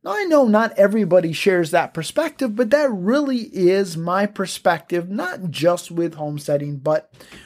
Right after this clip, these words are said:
with life in general. But there are a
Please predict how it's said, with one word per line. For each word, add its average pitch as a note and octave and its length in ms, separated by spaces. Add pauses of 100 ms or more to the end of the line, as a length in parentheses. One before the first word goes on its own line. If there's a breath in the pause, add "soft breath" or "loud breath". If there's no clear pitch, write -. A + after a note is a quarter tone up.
(160 loud breath)
with F3 180
life D#3 560
in D3+ 200
general. F#3 480 (200 loud breath)
But D4+ 160
there F#4+ 220
are D#4+ 400
a C4 100